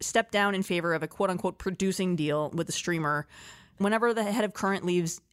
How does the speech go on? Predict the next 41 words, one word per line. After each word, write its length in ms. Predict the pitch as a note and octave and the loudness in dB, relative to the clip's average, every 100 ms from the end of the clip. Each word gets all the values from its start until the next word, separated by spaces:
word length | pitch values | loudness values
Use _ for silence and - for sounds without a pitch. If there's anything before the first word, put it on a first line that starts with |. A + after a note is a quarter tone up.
| - | -2
anyone, 480 | F#3+ A3+ A#3 B3 B3+ | 0 2 4 2 0
it's, 220 | - - - | -4 -4 0
it's 180 | F#3 - | -2 0
considered 580 | F#3+ F3+ F#3+ F3+ E3+ E3 - | -2 0 2 2 0 -2 -4
a, 120 | F3+ E3 - | -6 -2 -2
a 80 | |
questionable 560 | D#3+ F#3+ F3+ - E3+ D#3+ | 0 0 0 0 0 2
move. 400 | - D3+ - - - - - | 2 -2 -6 -10 -18 -12 0
And 140 | A3 | 2
yes, 260 | A3+ E3 - | 4 2 0
you 40 | |
know, 80 | F3+ | -2
this 160 | F3 G3 | 0 0
is 100 | F3 | 0
the, 120 | G3 - | -2 0
you 80 | F3 | 0
know, 100 | D#3 | 0
he's 340 | G3 F3 D#3+ - - - | 0 0 -4 -10 -4 2
exiting 360 | A3 G3 A3 | 4 4 0
for, 280 | G#3 G#3+ G3+ - | 2 0 0 -2
you 100 | G3+ | 0
know, 140 | E3+ E3 | 0 0
returning 480 | F3 F3+ G#3 G#3 G#3 | 0 2 2 2 0
to 120 | B3+ | 0
producing. 640 | G3 E3 E3+ - F#3+ G3+ | 0 2 0 0 0 0
You 80 | F#3+ | 0
know, 100 | E3 | 0
that, 240 | F3 E3+ | 0 0
that's 320 | F#3+ F3 - - | 0 0 -2 -2
Hollywood 480 | F#3 F3+ F3+ F3+ E3 | 2 4 4 0 -2
speak 360 | - F3+ E3+ | -4 -2 -2
for 580 | - - E3+ D#3+ D#3 D3 - _ _ - - | -4 0 2 4 2 0 -6 _ _ -10 -2
yeah, 460 | F3+ F3+ F3+ D3+ | 0 2 2 0
he's 200 | E3+ E3 | -2 -2
just 180 | E3 - | -4 -4
out. 320 | C#3+ C3 E3 - - - - - | -2 -2 -2 -6 -20 -20 -10 -2
It, 200 | G#3+ - | -2 2
he 180 | B3+ | 2
could 240 | G3+ B3+ G3 | 4 2 4
very 240 | F#3 F#3 | 4 4
well 320 | F#3+ B3+ E3+ | 4 2 -2